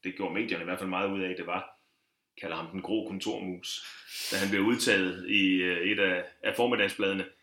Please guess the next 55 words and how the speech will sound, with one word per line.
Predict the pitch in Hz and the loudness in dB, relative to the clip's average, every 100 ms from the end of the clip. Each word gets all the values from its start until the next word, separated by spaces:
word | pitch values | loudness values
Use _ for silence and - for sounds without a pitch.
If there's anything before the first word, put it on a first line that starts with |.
| _ _ _ _ _ 113 | _ _ _ _ _ 2
Men | 117 | 4
der | 127 | 8
kommer | 151 151 | 8 8
han | 123 120 | 8 10
ind, | 135 143 - - | 10 8 0 -2
øh, | 113 104 101 | 2 2 0
bliver | 120 120 | 2 2
skiftet | - 110 120 | 2 2 4
ind | 127 | 4
i | 131 | 2
pausen. | 113 113 131 113 | 0 0 0 -2
Preben | 98 107 107 | -2 -2 2
Elkjær | 113 113 | 0 0
har | 101 104 | -2 -2
en | |
forstrækning, | 101 - 104 135 120 101 | -4 -2 0 0 0 -4
ham | 101 110 | -4 -4
vil | 101 85 - | -4 -6 -8
Sepp | - 101 | -8 -4
Piontek | 120 113 104 87 | -2 -2 -4 -6
gerne | 98 104 110 95 _ - | -4 -4 -6 -12 _ -14
spare. | - 104 123 | -2 2 4
Og | 104 117 | 6 10
jeg | 135 | 10
er | |
jo | 127 | 8
så | 143 139 | 4 4
vokset | 127 - 127 | 4 4 2
op | 123 139 - - - | 2 0 -2 -10 0
på | 123 | 4
Sydfyn, | - 143 139 117 101 | 8 8 8 0 2
hvor | 107 | 4
det | 104 | 6
er, | 117 | 6
der | 117 | 6
har | 110 117 | 2 2
hele | 104 131 156 127 | 4 4 4 4
ens | 135 123 - - | 0 -2 -6 -4
ungdom, | 127 143 123 101 | 2 4 4 2
der | 101 | 0
har | 117 107 - | 0 0 2
fodboldblikket | 147 151 113 107 101 | 2 4 2 2 -2
været | 95 92 | -2 0
rettet | 120 135 | -2 -2
mod | 98 | -6
Tyskland, | - 120 - 95 92 | -8 -8 -6 -8 -8
fordi | 104 107 - _ _ _ _ | -8 -8 -10 _ _ _ _
der | 107 | -2
var | 110 | 0
ikke | 117 | 2
andre | 117 123 | 2 0
kanaler | 113 104 110 98 | 0 -2 0 -2
end | 92 | -2
D | |
R. | 110 101 | 0 0